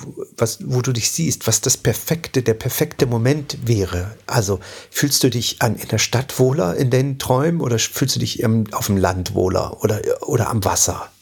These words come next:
Oder, oder guckst du lieber in ein Tal oder sowas? Also das, also ein Gef-, n-, so, so ein Traum löst dir Gefühle aus und, und dein Ziel, was du dir steckst im Leben, das sollte eben auch Gefühle auslösen, ne?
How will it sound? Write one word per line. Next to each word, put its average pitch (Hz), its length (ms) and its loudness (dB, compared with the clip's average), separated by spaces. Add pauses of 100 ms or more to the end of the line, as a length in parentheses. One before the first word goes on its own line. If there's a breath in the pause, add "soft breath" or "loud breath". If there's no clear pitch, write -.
(120)
Oder, 101 320 -2
oder 104 260 2 (340 loud breath)
guckst - 300 0
du 123 80 2
lieber 101 360 0
in 104 120 0
ein 98 160 0
Tal 87 400 0
oder 87 240 0
sowas? - 320 -4 (460 loud breath)
Also 110 180 0
das, 139 160 0 (480 loud breath)
also 131 260 2
ein 156 140 2
Gef-, 135 220 -2 (400)
n-, 151 320 0
so, 143 180 -2
so 131 100 2
ein 131 120 0
Traum 139 420 2
löst 135 300 0
dir - 80 0
Gefühle - 680 0
aus - 260 -2
und, 120 300 -4
und - 240 -6
dein 113 220 0
Ziel, 180 400 2
was 117 140 -2
du 117 100 -6
dir 113 100 2
steckst - 400 0
im 131 140 4
Leben, 117 240 2
das - 160 -2
sollte 95 240 2
eben 117 280 0
auch - 240 -2
Gefühle - 540 0
auslösen, 90 560 -2 (380)
ne? 123 260 -2